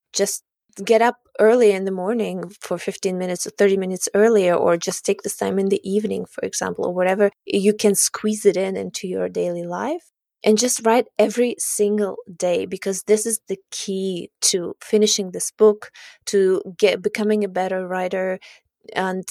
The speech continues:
to everything else that is connected to creative output and writing. And it, the more you write, like, the, if you start writing every day, it will get easier every single day and you will get better every single day. But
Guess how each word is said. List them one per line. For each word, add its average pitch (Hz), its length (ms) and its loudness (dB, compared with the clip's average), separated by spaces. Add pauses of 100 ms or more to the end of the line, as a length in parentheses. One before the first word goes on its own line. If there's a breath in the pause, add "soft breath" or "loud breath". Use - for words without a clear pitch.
to - 180 2
everything 208 480 2
else 175 360 -4
that 170 200 -4
is - 140 -6
connected 175 580 -8
to - 80 -4
creative 185 360 -6 (100)
output 180 420 -10
and 180 160 -10 (220)
writing. 175 460 -4
And - 160 -8
it, 180 140 -8 (520)
the 196 60 -2
more 202 260 4
you 226 180 2
write, 190 400 -2
like, 202 200 -4 (120)
the, 190 300 -8 (420 loud breath)
if 220 140 -2
you 226 60 -2
start 220 440 2
writing 208 380 2
every 202 240 0
day, 196 220 0
it 196 140 0
will 196 140 2
get 196 380 -2 (100)
easier 196 500 2
every 180 440 -2
single 175 420 -6
day 175 300 0 (240)
and 185 120 -2
you 180 80 0
will 190 140 4
get 185 300 0
better 185 400 2
every 180 260 -4
single 175 380 -8
day. 170 240 0
But 165 200 -2